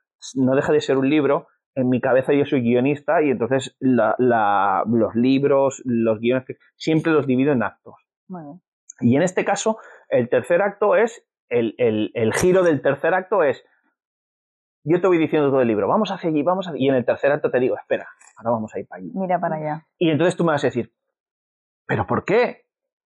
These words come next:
Speaker 1: Bueno, pues ya lo ves.
Speaker 2: Ya lo ves. No, no, y realmente
Speaker 1: Y
Speaker 2: yo creo
Speaker 1: realmente
Speaker 2: que
Speaker 1: es eso.
Speaker 2: sorprende.
Speaker 1: Es eso. No, no he hecho ningún spoiler, te digo
Speaker 2: No,
Speaker 1: que
Speaker 2: no,
Speaker 1: cambia de
Speaker 2: para
Speaker 1: dirección
Speaker 2: nada,
Speaker 1: en
Speaker 2: para
Speaker 1: el
Speaker 2: nada.
Speaker 1: sentido de que
Speaker 2: Sí.
Speaker 1: yo intento sorprender a la gente y que se lo pase bien y que le pase como al señor Daniel,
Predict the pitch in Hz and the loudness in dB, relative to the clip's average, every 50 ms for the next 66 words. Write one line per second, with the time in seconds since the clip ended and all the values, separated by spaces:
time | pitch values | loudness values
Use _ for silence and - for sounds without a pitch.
0 | _ _ _ _ 120 - 87 73 87 - - - - - - - 123 104 98 92 | _ _ _ _ -18 -18 -16 -14 -14 -14 -14 -12 -12 -14 -10 -6 -4 -2 0 0
1 | 95 87 98 160 190 - - _ _ _ 185 175 165 143 151 202 208 208 233 233 | 0 0 0 0 -2 -4 -14 _ _ _ 0 0 0 0 0 -2 0 0 0 2
2 | 226 254 294 - 196 220 175 170 175 175 180 185 196 196 196 214 196 190 175 170 | 2 2 2 2 0 0 2 2 2 2 2 2 0 -2 0 2 2 2 4 4
3 | 160 165 180 180 175 185 214 220 262 247 - 240 220 185 160 - 180 175 165 165 | 4 4 2 2 2 2 2 2 0 2 2 2 2 2 0 0 0 0 -2 -2
4 | 165 160 156 156 - 151 151 143 - - - - - 147 156 151 127 151 151 143 | -4 -10 -10 -8 -2 -2 -2 -2 -2 -4 -4 -4 -2 -2 -2 -2 0 0 2 2
5 | 151 151 156 151 - - 175 156 156 156 156 160 156 - - 226 247 269 254 220 | 2 2 0 0 0 -2 -2 0 0 0 0 0 0 0 0 0 2 2 2 0
6 | - 156 156 160 151 156 151 143 143 156 165 165 160 156 151 156 147 151 202 202 | 0 2 2 2 2 2 0 0 0 0 2 2 2 4 2 2 2 2 0 2
7 | 190 247 262 285 311 339 - - - 294 285 143 - - 156 143 135 170 202 226 | 2 2 2 2 2 0 -4 -6 -4 -2 0 0 0 -2 -4 -2 0 0 0 2
8 | 214 185 143 - 135 117 180 143 143 156 170 175 170 156 - 214 226 220 214 - | 0 0 -2 -2 -4 -4 -2 0 0 2 2 2 0 0 0 0 0 0 0 0
9 | 254 285 - - - - - 127 107 - 120 120 117 123 147 175 180 180 175 - | 0 0 0 -2 -8 -4 -4 -4 -2 0 -2 -2 0 0 2 2 2 0 0 -2
10 | 208 220 214 - - 98 - 131 - 120 117 101 131 120 - 127 139 160 190 202 | -4 -4 -2 -4 -4 -4 -4 -4 -2 -2 0 0 0 -2 0 0 0 2 0 0
11 | 196 170 139 110 104 95 - 113 - 135 127 131 127 120 - - 123 127 131 127 | 0 0 0 0 0 0 -2 -2 -2 0 0 0 0 -2 -2 -2 -2 -2 0 0
12 | 139 143 165 185 208 208 | 0 0 0 0 0 -2